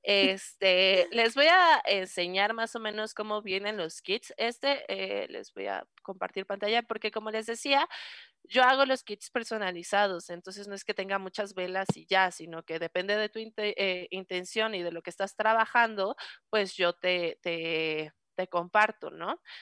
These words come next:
Eh, bueno, más bien hago, hago el trabajo y el hechizo meramente para ti. Entonces, este, por ejemplo, fue un hechizo de,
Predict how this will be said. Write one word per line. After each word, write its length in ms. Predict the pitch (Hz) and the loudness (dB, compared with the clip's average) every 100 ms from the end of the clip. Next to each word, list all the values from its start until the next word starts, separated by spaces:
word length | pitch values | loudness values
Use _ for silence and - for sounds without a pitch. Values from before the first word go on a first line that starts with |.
| - - | -20 -6
Eh, 120 | 170 | 0
bueno, 180 | 202 185 | 0 0
más 240 | 160 170 | -4 -4
bien 220 | 180 170 131 | -4 -6 -2
hago, 280 | 156 165 175 - | 0 2 0 2
hago 340 | 170 170 175 | 0 0 -4
el 200 | 170 170 _ | -4 -10 _
trabajo 440 | 175 165 165 170 190 | 0 0 0 -2 -2
y 80 | 175 | -4
el 120 | 165 | -6
hechizo 640 | 160 185 170 180 175 165 | -12 -12 -4 0 2 2
meramente 600 | 170 170 175 165 160 185 | 0 -2 -2 -4 -4 -2
para 280 | - 160 - | -2 -4 -4
ti. 220 | - 233 - - - | -4 -6 -6 -20 -12
Entonces, 360 | 240 277 277 | -4 0 2
este, 220 | 302 - 349 | 2 0 0
por 120 | 294 | 0
ejemplo, 500 | - 220 233 240 269 | 0 -2 2 2 2
fue 160 | 226 | 2
un 140 | 226 233 | 0 0
hechizo 500 | 226 - 220 - 226 | -4 -6 -6 -2 0
de, 240 | 202 170 | 0 -2